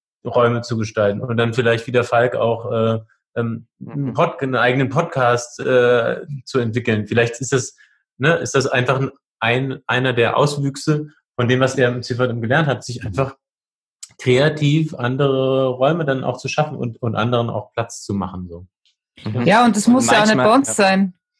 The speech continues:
Speaker 2: Mhm. Und manchmal ist es ja auch einfach so, dass es eine bestimmte Zeit für einen C V M gibt und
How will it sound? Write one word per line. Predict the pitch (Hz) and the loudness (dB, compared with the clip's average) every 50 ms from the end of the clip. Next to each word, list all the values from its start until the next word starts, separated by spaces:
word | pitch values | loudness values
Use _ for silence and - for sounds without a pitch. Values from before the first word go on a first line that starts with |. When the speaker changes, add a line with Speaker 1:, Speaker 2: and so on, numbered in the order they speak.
| _ - - - - - - - - - _ _ _ _ _ _ _ _ _ _ _ _ _ _ _ - | _ -20 -20 -20 -20 -20 -20 -20 -20 -20 _ _ _ _ _ _ _ _ _ _ _ _ _ _ _ -12
Speaker 2:
Mhm. | 117 117 120 131 _ _ _ - _ - | -10 -8 -8 -8 _ _ _ -20 _ -2
Und | 113 | 2
manchmal | 110 113 131 - - 147 | 2 2 2 4 4 2
ist | 143 139 | 2 2
es | 139 - | 0 0
ja | - 123 | 2 2
auch | 117 117 | 4 4
einfach | 123 127 - 131 123 | 2 0 -2 -4 -8
so, | - - 127 | -8 -8 -4
dass | 120 123 120 120 - - - _ _ _ _ _ _ _ _ _ _ _ _ _ _ _ _ - | -2 -2 -2 -2 -4 -8 -18 _ _ _ _ _ _ _ _ _ _ _ _ _ _ _ _ -12
es | - - | -6 -4
eine | 131 117 | -2 -2
bestimmte | 110 123 - 170 170 160 139 | -2 -2 -2 0 0 0 0
Zeit | - - - 131 131 135 - - | -4 -2 0 2 2 2 0 -2
für | - 131 | -4 -4
einen | 120 117 - | -4 -2 -2
C | - 127 | -4 -4
V | - - 117 | -2 -2 -4
M | 110 117 120 127 127 120 | -2 -2 -4 -4 -4 -2
gibt | 127 139 139 - _ _ _ _ _ _ _ _ _ _ _ _ _ | -2 -4 -4 -6 _ _ _ _ _ _ _ _ _ _ _ _ _
und | - 120 120 123 123 - - - | -4 -2 -2 -2 -4 -8 -12 -20